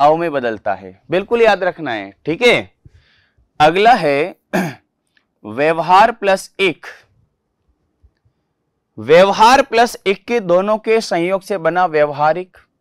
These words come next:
बिल्कुल बना साहब, बना नहीं बना?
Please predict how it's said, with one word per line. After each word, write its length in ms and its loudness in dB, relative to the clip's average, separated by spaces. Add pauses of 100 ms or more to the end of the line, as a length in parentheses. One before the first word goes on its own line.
(160)
बिल्कुल 280 -6
बना 240 -4
साहब, 320 -12 (720)
बना 200 0
नहीं 140 -4
बना? 340 -4